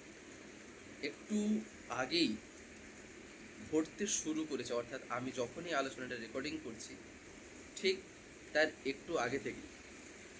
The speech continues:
ঘটনাটা যেটা, তা হচ্ছে হলো তার দয়া, কিংবা তার কথা একবার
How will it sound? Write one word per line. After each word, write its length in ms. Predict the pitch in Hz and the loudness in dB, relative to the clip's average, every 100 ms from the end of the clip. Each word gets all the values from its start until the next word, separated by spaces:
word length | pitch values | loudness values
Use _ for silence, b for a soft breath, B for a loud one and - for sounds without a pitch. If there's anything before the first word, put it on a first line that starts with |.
| - - - - 120 | -12 -12 -12 -10 0
ঘটনাটা 420 | 135 147 202 214 208 | 0 4 4 6 6
যেটা, 220 | 147 147 170 - | 6 6 4 4
তা 80 | 127 127 | 0 2
হচ্ছে 220 | 139 - 143 | -4 0 2
হলো 160 | 120 135 - - - - | 2 -4 -8 -12 -10 2
তার 160 | 135 131 107 | 6 6 2
দয়া, 280 | 101 101 92 - - - - - - - - - - - - - - | 0 0 -2 -6 -10 -12 -12 -12 -12 -12 -12 -12 -12 -12 -12 -12 0
কিংবা 320 | 135 143 151 127 110 - - - - - - - - - - - - 156 | 2 6 8 6 2 -8 -14 -14 -14 -14 -14 -12 -12 -12 -14 -14 0 8
তার 260 | 165 180 180 - - - | 10 10 6 0 -12 -2
কথা 300 | 123 120 160 127 110 - - - - - - - - - - - 123 139 | 0 2 2 2 2 -8 -14 -14 -14 -14 -14 -12 -12 -14 -14 -4 0 0
একবার 260 | - 190 | 0 -2